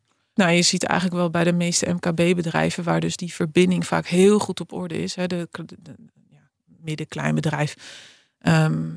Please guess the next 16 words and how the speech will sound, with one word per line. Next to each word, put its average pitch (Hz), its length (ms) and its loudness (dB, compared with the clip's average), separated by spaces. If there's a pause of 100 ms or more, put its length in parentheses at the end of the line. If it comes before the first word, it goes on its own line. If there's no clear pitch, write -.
(180)
beetje 165 260 2
van 165 200 -4
tien 175 280 4
tot, - 360 0
eh, 165 220 2
honderd 160 320 -6
werknemers, 156 600 -2
zie 170 120 2
je 165 60 2
eigenlijk 160 360 0
dat 160 140 -6
dit - 160 -8
al 156 100 -2
best 151 220 -2
wel, 151 260 -4
eh, 151 260 -2